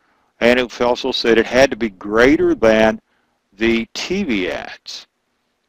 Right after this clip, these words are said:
T V ads coverage was ten. That is binding because we did just get the ten. Now, that's binding there. There's no slack. And radio ads coverage to hundred and seventy-five. That's not binding,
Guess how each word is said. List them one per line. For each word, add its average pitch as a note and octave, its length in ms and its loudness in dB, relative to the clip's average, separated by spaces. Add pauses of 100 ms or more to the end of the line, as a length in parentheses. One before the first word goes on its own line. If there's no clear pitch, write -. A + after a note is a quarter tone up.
T - 160 -8
V A2+ 240 2
ads B2+ 220 0
coverage G#2 520 -6
was - 220 -18
ten. C#3 400 -4
That B2 180 2
is D#3 200 2
binding A2+ 640 0
because G#2+ 400 -4
we G#2+ 100 -6
did B2 260 -6
just - 300 -10
get - 160 -6
the - 80 -10
ten. G#2 400 -4
Now, G2+ 80 -12
that's A2+ 220 -14
binding G2+ 480 -6
there. F2+ 260 -14
There's G2+ 240 -18
no A2 120 -14
slack. F#2 540 -2 (920)
And A2 200 -2
radio A#2+ 340 2
ads G#2+ 240 2
coverage G#2 520 -4
to A#2 60 -8
hundred G2+ 320 -10
and G2 100 -14
seventy-five. G2 760 -2
That's G2 240 -10
not F2 240 -8
binding, G#2 400 -4